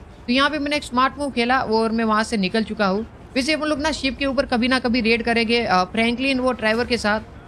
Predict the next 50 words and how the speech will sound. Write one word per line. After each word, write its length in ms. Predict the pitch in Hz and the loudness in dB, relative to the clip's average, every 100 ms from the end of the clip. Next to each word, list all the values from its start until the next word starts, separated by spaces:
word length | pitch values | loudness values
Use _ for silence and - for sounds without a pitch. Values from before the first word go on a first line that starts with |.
| - | -4
but 100 | 247 | -4
उससे 160 | 277 311 | -2 -2
पहले 180 | 294 | -2
अभी 240 | 294 269 269 | -2 -2 -2
अपन 220 | 180 262 | -2 -2
लोग 160 | 269 226 | -2 0
जाने 260 | 233 240 | 0 0
वाले 240 | 240 240 240 | 0 0 -2
हैं 120 | 180 | -2
घर 180 | 180 226 | -2 0
पे 240 | 254 262 - - - | -2 -4 -6 -16 -4
और 340 | 185 196 202 | 0 2 2
ये 80 | 208 | 2
वाला 360 | 208 202 208 208 | 2 2 2 0
चुरा 280 | 190 180 180 | -2 -2 0
ही 140 | 185 | 0
लेते 220 | 175 165 | 0 0
हैं 60 | 180 | 0
ये 60 | 170 | 0
वाली। 220 | 165 185 | 0 -2
मेरे 200 | 226 262 | -4 -4
को 120 | 277 | -4
तो 60 | 214 - | -6 -4
चुराना 360 | 226 247 254 | 0 0 0
कोई 140 | 247 233 | -2 -2
बड़ी 240 | 190 214 | 0 0
बात 240 | 202 190 | 0 0
नहीं, 100 | 214 | 0
यहाँ 160 | 202 196 | 0 0
पे 80 | 202 | 0
कोई 180 | 208 202 | -2 -2
इतना 220 | 202 208 | -2 -4
पकड़ 280 | 190 190 202 | -2 -2 -2
नहीं 120 | 202 | -2
सकता 240 | 196 208 | -2 -4
क्योंकि 240 | 196 196 220 | -6 -4 -2
ये 80 | |
इलाका 360 | 208 208 208 208 | 0 2 2 2
अपना 200 | 190 196 | 0 -2
ही 160 | 202 196 | -2 -2
है, 60 | |
तो 100 | 190 | -2
यहाँ 280 | 185 180 190 - | 0 2 2 -2
पे 60 | |
किसी 200 | 185 180 | -6 -4
को 80 | 185 | -4
पता 260 | 170 170 180 | -2 0 0
भी 100 | 185 | 0
नहीं 120 | 180 | 0
लगेगा। 400 | 175 170 165 | -2 0 -2